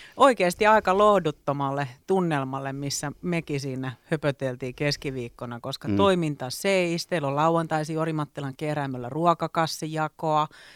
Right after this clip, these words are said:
Speaker 2: Joo,
Speaker 1: noin sadalle
Speaker 2: kyllä.
Speaker 1: hengelle sitten. Sen lisäksi kaikkea muuta avustustoimintaa, mitä te teette siellä Orimattilan hyväntekeväisyysyhdistyksessä, niin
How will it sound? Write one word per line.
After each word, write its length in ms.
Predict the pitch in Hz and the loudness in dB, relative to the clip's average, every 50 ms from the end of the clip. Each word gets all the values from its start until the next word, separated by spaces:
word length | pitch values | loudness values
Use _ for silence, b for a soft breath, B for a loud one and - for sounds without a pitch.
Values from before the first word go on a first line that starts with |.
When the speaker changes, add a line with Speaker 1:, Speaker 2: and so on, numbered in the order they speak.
| B B | B B
Speaker 2:
Joo, 160 | 104 101 92 | 4 4 6
Speaker 1:
noin 120 | 92 92 - | 6 4 4
sadalle 440 | - 190 208 208 208 208 208 202 | 2 2 2 2 2 0 0 0
Speaker 2:
kyllä. 120 | 202 202 202 | -2 -2 -2
Speaker 1:
hengelle 520 | 196 190 185 185 185 180 180 180 175 175 | -2 -2 -2 -4 -4 -4 -4 -4 -4 -4
sitten. 640 | 170 - - 196 185 180 _ _ _ 175 165 170 - | -4 -4 -4 -2 -2 -2 _ _ _ -4 -4 -2 0
Sen 200 | - 208 190 175 | 0 0 0 0
lisäksi 360 | 170 175 208 208 - - - | -2 -2 -2 -4 -4 -2 0
kaikkea 380 | 254 240 - _ - 247 240 | 0 0 0 _ -2 0 2
muuta 400 | 247 269 262 185 139 - - 123 - b b b b b b b | 4 4 4 4 2 0 -4 -6 -8 b b b b b b b
avustustoimintaa, 920 | 175 165 147 143 - - 139 131 - - 139 135 135 131 127 - - 131 127 | -4 -4 -4 -4 -6 -6 -10 -8 -2 0 0 0 0 0 -2 -4 -8 -8 -6
mitä 280 | 131 139 131 - 131 | -6 -6 -8 -8 -10
te 120 | - - 127 | -12 -12 -12
teette 400 | - - 143 131 123 _ - 131 | -8 -6 -6 -6 -6 _ -12 -12
siellä 320 | - 131 123 120 120 120 120 | -12 -10 -10 -10 -10 -8 -8
Orimattilan 640 | 139 135 131 127 123 123 123 _ - 139 139 139 165 | -6 -6 -6 -6 -8 -8 -10 _ -10 -8 -4 -2 0
hyväntekeväisyysyhdistyksessä, 1500 | 196 208 190 165 139 - 139 - 147 143 143 143 143 143 160 160 180 208 208 170 160 - - 160 - - 165 156 - - 165 | 0 2 2 0 0 -2 -6 -6 -6 -6 -4 -4 -4 -4 -4 -2 0 0 0 0 -2 -6 -6 -8 -8 -6 -8 -6 -4 -2 -2
niin 160 | 165 165 160 | -2 -2 -2